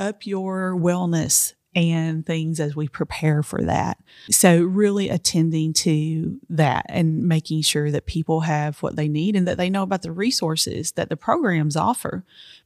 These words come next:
be it yoga, be it artwork or quilting, be it get outside and walk, go to something more formal like the twelve-step meetings that may be available. You wanna talk to a counselor, we can hook you up with that.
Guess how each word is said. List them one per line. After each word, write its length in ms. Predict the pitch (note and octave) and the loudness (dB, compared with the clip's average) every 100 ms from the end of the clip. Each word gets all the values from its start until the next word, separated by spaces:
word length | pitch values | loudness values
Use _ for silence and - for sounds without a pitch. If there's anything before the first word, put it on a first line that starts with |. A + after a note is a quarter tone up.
| F3 | 4
be 280 | F#3 F3 D#3+ | 6 6 4
it 240 | D3+ - | 2 -4
yoga, 560 | E3+ D#3 D3+ F3+ A#3+ E4 _ _ _ _ - - _ | 0 2 2 2 0 -2 _ _ _ _ -20 -20 _
be 380 | F#3+ F#3 F3+ D#3+ | 6 6 6 4
it 280 | D#3 C#3+ - | 2 0 0
artwork 560 | E3 F#3+ F#3+ F#3+ B3 - | 2 2 2 0 -2 -4
or 100 | C#3+ | -2
quilting, 760 | - G3 A#3 - C#4 D4+ D#4 - _ _ - | 0 2 2 2 2 2 0 -8 _ _ 0
be 280 | F3 F#3+ E3+ | 6 6 6
it 240 | D#3+ E3 | 4 2
get 160 | F3 F#3 | 0 2
outside 560 | G3+ - - F#3 G3 | 2 0 0 0 2
and 120 | F#3 E3 | 4 4
walk, 400 | E3+ F#3+ B3+ - - _ _ - | 4 2 0 -4 -20 _ _ 0
go 300 | D#3+ F3 F3 | 6 6 6
to 400 | F#3+ - G3 F#3+ | 4 4 4 2
something 360 | - G3+ F#3 E3+ | 0 0 0 2
more 280 | E3+ E3+ F#3 | 4 2 2
formal 520 | F3 F3+ G3+ B3 F4 | 2 2 4 2 4
like 280 | G3 D#3+ - | 4 4 0
the 180 | D3+ | -4
twelve-step 560 | D3+ - F#3 G3 - G#3+ | -2 0 2 2 0 0
meetings 400 | A3 A3 A3+ A3+ | 0 0 0 0
that 140 | A3 | 0
may 160 | G#3+ G#3+ | 0 -2
be 200 | G#3+ A3 | -2 0
available. 640 | G#3+ G3+ A3+ A#3+ C4+ E4 - _ | 0 0 0 0 0 -2 -6 _
You 160 | E3+ E3+ | 4 6
wanna 380 | F3 F3 F3 - | 4 2 0 -4
talk 260 | - G3+ - | 0 0 2
to 100 | - | 0
a 80 | G3 | 0
counselor, 480 | A3+ A3 C4+ C#4 B3+ | -2 -4 -4 -2 0
we 160 | F#3 | 0
can 140 | F3+ E3+ | 0 -2
hook 220 | G#3 - | -4 -4
you 120 | G#3 | -2
up 180 | G#3 G#3 | -2 -2
with 160 | F#3 | -4
that. 320 | - A3+ A#3+ | -2 -2 -2